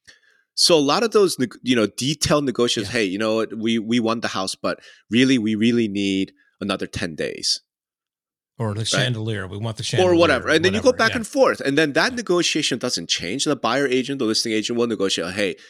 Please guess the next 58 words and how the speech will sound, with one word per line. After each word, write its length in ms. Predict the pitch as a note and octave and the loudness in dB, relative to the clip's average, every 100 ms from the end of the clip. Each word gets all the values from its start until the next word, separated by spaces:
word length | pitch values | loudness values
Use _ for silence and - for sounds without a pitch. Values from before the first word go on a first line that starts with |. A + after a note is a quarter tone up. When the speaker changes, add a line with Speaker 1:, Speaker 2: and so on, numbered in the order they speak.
| - | -8
Speaker 1:
you 80 | A2 | 0
know 100 | A#2 | 2
what? 140 | A#2 | 0
The 80 | G#2+ | 0
seller 280 | - B2 B2 | 0 2 2
is 240 | A2+ G#2 | 2 0
willing 180 | G2+ F2+ | -2 -6
to 100 | G2 | -8
grant 360 | - F2+ F2+ F2 | -6 -6 -6 -6
you 20 | |
another 260 | D#2+ D#2 | -6 -6
ten 280 | F2 - E2+ | -6 -6 -6
days. 400 | D#2+ D2+ D2+ - - - - | -6 -6 -6 -8 -12 -20 -4
You're 140 | G#2+ | -2
gonna 140 | G#2 G2+ | 0 -2
need 80 | - | -6
to 80 | |
pay 160 | - F#2 | -8 -6
a 80 | D#2 | -4
thousand 320 | F2+ E2+ E2+ | -6 -6 -8
dollars 320 | C#2+ C#2 - | -10 -10 -12
more," 180 | B1+ - | -16 -4
or 140 | F#3+ B3+ | 2 4
whatever, 480 | C4 - - - - | 4 2 -4 -18 0
right? 160 | F3+ F3+ | 0 4
Whatever 380 | A#3+ C#4 B3+ A3+ | 4 4 4 2
Speaker 2:
Right. 80 | |
Speaker 1:
they 100 | D#3 | 2
come 220 | - G#2+ E2 | -2 -6 -8
up 160 | D#2+ | -8
with, 220 | B1 - - | -10 -14 -6
right? 240 | G#2 C#3+ _ _ _ _ _ _ _ - | -4 -4 _ _ _ _ _ _ _ -8
So 300 | - - F3+ | 0 6 6
we're 180 | C#3+ E3 | 6 0
preserving 560 | - F#3+ A#3 A3+ G#3+ B2+ | 0 0 0 0 -2 0
that. 300 | F#2 F2+ - | 0 0 -2
And 140 | C3 | -2
then 120 | C#3+ C#3+ | 0 -2
the 60 | |
closing 460 | C#3+ - B3+ B3+ F3 | -4 -2 -2 -2 -4
itself, 420 | C3 - G3+ - | -2 -2 -2 -4
th-, 140 | C#3+ C#3+ | -10 -2
we 140 | E3 | 0
don't 180 | G#3+ G#3+ | 0 0
see 160 | - | -2
any 160 | E3+ D3+ | 0 0
reason 360 | G#2 B2 - G#2+ | 0 2 0 0
why 100 | G2 | -2
we 80 | |
need 140 | G2+ - | -4 -10
to 80 | E2 | -10
mess 320 | E2 A2+ - | -6 -6 -6
with 120 | - | -12
that. 180 | - - - | -14 -14 -6
Like, 180 | F2+ - | -6 -6
title 280 | - C#3 D#3 | -4 -2 0
and 80 | |
escrow, 580 | A#2+ - - A#2 G#2+ A2 | 0 -2 -2 0 2 0